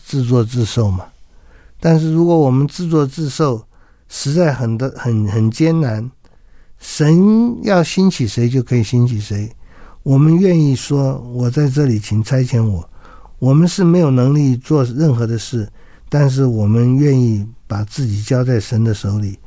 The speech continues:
我们把自己交在神的手里，神就能够赐力量，让我们凡事都能做。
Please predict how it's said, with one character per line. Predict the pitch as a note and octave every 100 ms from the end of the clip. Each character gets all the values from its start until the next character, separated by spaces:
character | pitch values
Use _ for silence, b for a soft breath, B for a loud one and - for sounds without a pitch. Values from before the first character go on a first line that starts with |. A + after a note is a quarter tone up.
| b b b b
我 | - C3
们 | D3+
把 | D3+ B2
自 | A#2+ D#3+
己 | B2
交 | D#3 D3+
在 | D3+
神 | B2 B2 C3
的 | B2+
手 | - A2+
里， | A#2 F#2 - b b b b
神 | - - B2 C3+
就 | D3+ C3+
能 | B2 A#2 A#2
够 | B2 A#2+
赐 | G#2+ - D#3 C3
力 | C3+ A#2+
量， | B2 A2 F2+ - - - - -
让 | C#3+ C#3 B2+
我 | G#2+
们 | G2 A2
凡 | - G2+ A2+
事 | - B2
都 | A#2+ A#2+
能 | A#2 A2+
做。 | A#2 A2+